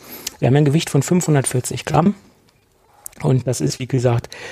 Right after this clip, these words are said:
glaube ich, um zwanzig Gramm gestiegen. Liegt auch daran, dass wir auch einen leicht größeren Akku verbaut haben, nämlich einen viertausendachthundert Milliampere Akku, was für die Größe von, von Lautsprecher schon sehr, sehr ordentlich ist, weil das muss man ja auch irgendwo unterbringen.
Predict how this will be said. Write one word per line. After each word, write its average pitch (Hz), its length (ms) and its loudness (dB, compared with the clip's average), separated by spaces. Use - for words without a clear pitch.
glaube 117 200 2
ich, 113 100 -6
um 110 80 -4
zwanzig 117 380 0
Gramm 107 300 0
gestiegen. 147 500 0
Liegt 135 260 0
auch 120 160 -2
daran, 135 320 2
dass 139 160 0
wir 151 80 4
auch 123 80 0
einen 123 120 2
leicht 117 280 -2
größeren 123 380 2
Akku 151 240 0
verbaut 170 400 2
haben, 165 320 2
nämlich 160 300 2
einen 160 80 2
viertausendachthundert 151 1000 -2
Milliampere 117 640 0
Akku, 202 380 -2
was 151 260 0
für - 200 -6
die 139 100 -2
Größe 156 380 0
von, 127 300 0
von 113 180 -4
Lautsprecher 127 560 0
schon 131 340 -2
sehr, 147 300 2
sehr 127 140 2
ordentlich 151 500 -2
ist, 143 300 -4
weil 123 280 2
das 127 220 0
muss 143 220 0
man 139 100 0
ja 127 80 2
auch 120 80 -2
irgendwo 123 380 -2
unterbringen. 120 680 0